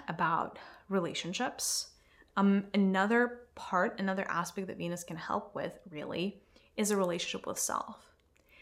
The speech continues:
Because all relationships start with our own relationship to ourselves. In fact, I would dare to say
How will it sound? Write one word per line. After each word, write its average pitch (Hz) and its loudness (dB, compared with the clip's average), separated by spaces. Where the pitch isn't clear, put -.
Because 208 -2
all 214 4
relationships 240 0
start 185 0
with 196 -6
our 185 -2
own 190 -2
relationship - -8
to - -8
ourselves. - -6
In 180 0
fact, 220 8
I 190 2
would 165 -2
dare 208 4
to 294 -4
say - -6